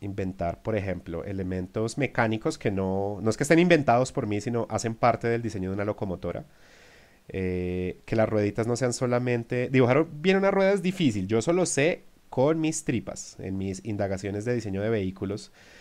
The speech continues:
Ese, sí, esa siempre va a ser la parte más desafortunada. Como que, "Ah, jue madre, la rueda". Pero yo, por ejemplo, veo el trabajo de alguien como Alejandro Burdicio, que es un gran ilustrador de,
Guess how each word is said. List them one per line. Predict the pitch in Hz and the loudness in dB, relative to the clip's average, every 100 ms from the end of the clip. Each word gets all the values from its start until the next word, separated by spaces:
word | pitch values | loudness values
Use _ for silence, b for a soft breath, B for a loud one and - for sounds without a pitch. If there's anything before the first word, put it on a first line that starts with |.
| B B B - | B B B -4
Ese, | 98 95 104 107 - | 0 0 0 -2 -4
sí, | - - | -6 -6
esa | 104 104 | -4 -4
siempre | 113 113 | -4 -2
va | 110 | -2
a | |
ser | 117 | -2
la | 117 - | -2 0
parte | 113 - 113 | -2 0 -4
más | 113 110 110 | -2 -2 -4
desafortunada. | 113 120 117 - 101 90 85 92 - b b b b - | -4 -4 -4 -4 -4 -4 -4 -8 -12 b b b b -10
Como | 104 | -10
que, | - - | -8 -8
"Ah, | 120 | -6
jue | 110 | -6
madre, | 101 101 95 | -4 -4 -4
la | 90 | -4
rueda". | 92 95 98 104 - | -4 -4 -2 -4 2
Pero | 131 135 | 4 6
yo, | 127 | 4
por | 156 | 2
ejemplo, | 156 139 139 | 2 2 4
veo | 143 | 2
el | 147 | 2
trabajo | 156 127 110 | 4 4 6
de | 135 | 4
alguien | 123 120 | 2 0
como | 143 | 2
Alejandro | 135 120 110 113 | 2 2 0 0
Burdicio, | 127 113 98 95 107 - B B B B B B B - | 2 0 0 -2 -4 -10 B B B B B B B -4
que | 113 | -2
es | 113 | 0
un | 113 | 2
gran | 123 123 | 2 4
ilustrador | 127 127 - 104 95 92 92 | 2 -2 -2 0 0 -2 -4
de, | 98 98 101 101 101 | -4 -4 -4 -4 -6